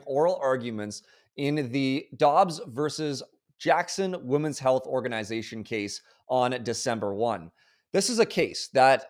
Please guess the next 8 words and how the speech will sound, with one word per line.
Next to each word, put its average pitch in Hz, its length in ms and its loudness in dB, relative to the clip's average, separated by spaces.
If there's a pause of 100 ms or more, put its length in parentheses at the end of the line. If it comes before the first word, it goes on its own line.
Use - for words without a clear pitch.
uh, 117 300 4
centers 208 460 2
around 143 380 0
Mississippi's 135 760 -6
two 190 220 -8
thousand 147 500 0
and 101 120 -8
eighteen 147 500 -8